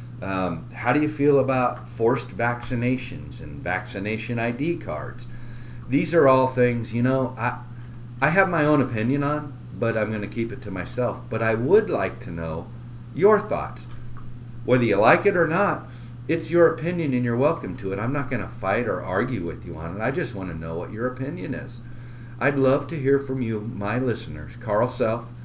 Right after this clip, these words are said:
the Seattle Mortgage Professor, Carl dot Self at thrive mortgage dot com. Follow, like, share, and subscribe. Seattle Mortgage Professor on YouTube, Facebook, Pinterest,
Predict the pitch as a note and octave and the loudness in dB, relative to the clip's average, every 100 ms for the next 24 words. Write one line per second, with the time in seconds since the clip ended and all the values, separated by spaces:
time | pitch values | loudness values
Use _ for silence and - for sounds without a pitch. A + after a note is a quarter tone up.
0 | - - - G2 A#2+ - B2 A2 G2+ F#2 | -14 -14 -8 2 2 4 2 2 0 -2
1 | F2 E2 - E2 F2 D#2 - D#2+ F2 E2+ | -4 -6 -8 -8 -6 -6 -6 -6 -2 -2
2 | D#2 D#2+ D2 - B2 A#2+ - - - - | -2 -4 -6 -2 2 2 0 -12 -14 -2
3 | D#3 F3+ - - G2+ F#2+ F2 F2 E2+ E2 | 0 0 -4 -2 2 2 0 -4 -6 -4
4 | E2 - E2 D2+ - A#2+ C3+ C#3+ - - | -8 -6 -8 -8 -6 0 0 0 -8 -12
5 | - A2 A#2 B2 B2 A2+ - A#2+ A2 G#2 | -4 4 8 8 6 4 0 2 2 0
6 | - - - A#2+ A2 A2 - G#2 F#2+ F#2+ | -6 -10 -6 2 4 4 0 -4 -4 -2
7 | F#2+ F#2+ F#2 - - F#2+ - F#2 F2 - | -4 -6 -8 -10 -4 -4 -2 -4 -4 -6
8 | - - - F2+ E2+ D#2 C#2+ - F2 A#2+ | -14 -14 -10 -4 -4 -4 -8 -12 2 4
9 | F#3+ - F#3 G3 - - - - - - | 4 4 4 4 2 -10 -14 -14 -14 -14
10 | - - - - - C#3+ C#3 - G#2+ G#2 | -12 -12 -12 -14 4 4 4 2 4 4
11 | - - - - - - - - - - | 4 -10 -14 -14 -14 -14 -14 -14 -8 2
12 | C3+ A#2+ D#2+ - - | 4 4 -2 -4 -10